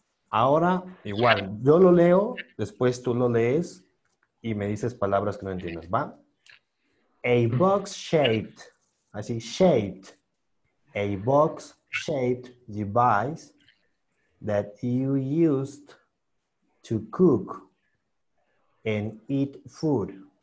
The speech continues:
Perdón, and heat. Heat. Cook and heat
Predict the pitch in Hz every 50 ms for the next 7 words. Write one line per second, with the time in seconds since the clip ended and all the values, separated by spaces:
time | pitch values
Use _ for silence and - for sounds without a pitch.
0 | _ _ _ - 120 120 110 110 104 104 107 110 110 - - - 185 180 139 104
1 | - - - - _ _ _ _ _ _ _ _ _ _ _ _ _ _ - -
2 | 180 160 120 101 90 - - - _ _ _ _ _ _ _ _ _ _ _ _
3 | _ _ _ - - 190 208 226 233 - - - - 113 110 110 107 - - -
4 | 156 170 185 180 - -